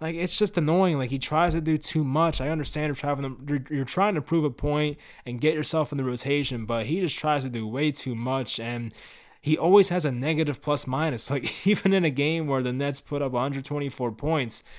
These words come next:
it's like Jevon Carter is still noticeably bad. So, like, that's a guy that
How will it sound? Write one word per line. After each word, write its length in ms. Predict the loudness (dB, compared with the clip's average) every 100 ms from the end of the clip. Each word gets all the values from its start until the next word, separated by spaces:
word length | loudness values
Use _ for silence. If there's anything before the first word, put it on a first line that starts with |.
| -18 -16 -6
it's 180 | -2
like 140 | -2 0
Jevon 400 | 0 2 2 2
Carter 320 | 2 4 4
is 80 | 4
still 220 | 0 0
noticeably 640 | 2 2 2 2 0 -2 -4
bad. 480 | -4 -2 0 -2
So, 100 | -2
like, 200 | -4 -4
that's 320 | 0 0 0 -4
a 40 |
guy 380 | -2 0 0 0
that 460 | 0 -2 -2 -8